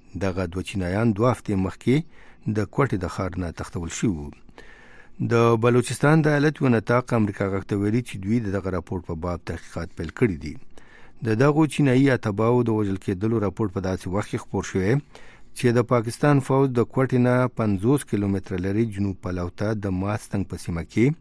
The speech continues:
د داعش په ضد د هغو نظامي عملیاتو تفصیلات خپاره کړل چې په تېره هفته کې په هغې غرنۍ سیمه کې د داعش د ډلې په ضد کړي وو. د شمالي کوریا د وروستیو توغندیو امتحانول چې په لنډ واټن کې خپل هدف ویشتلی شي،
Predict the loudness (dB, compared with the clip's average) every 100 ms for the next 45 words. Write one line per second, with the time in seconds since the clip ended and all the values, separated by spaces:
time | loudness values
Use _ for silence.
0 | -10 -20 -20 -8 -2 2 6 6 4 0
1 | 0 2 2 0 0 0 2 4 2 0
2 | 2 2 2 0 -2 -4 -6 -6 -8 -6
3 | -8 -8 -8 -6 -6 -4 0 0 -2 -12
4 | -16 -14 -6 -4 0 0 -2 -4 -6 -2
5 | 0 -2 -2 -2 -2 -4 -4 -2 -2 -4
6 | -4 -4 -2 -2 -2 -4 -2 0 0 -2
7 | -6 0 2 2 0 -6 -8 -10 -4 -2
8 | -2 -4 -12 -16 -18 -16 -16 -18 -20 -20
9 | -20 -20 -20 -20 -20 -20 -20 -20 -20 -20
10 | -20 -20 -8 2 6 8 6 6 6 8
11 | 8 6 6 6 6 4 4 4 4 6
12 | 4 2 4 4 4 0 2 2 6 6
13 | 6 4 2 0 0 2 4 2 0 0
14 | 2 4 4 2 0 0 -2 -4 -8 -4
15 | -2 -2 -4 -6 -10 -8 -4 -4 -2 0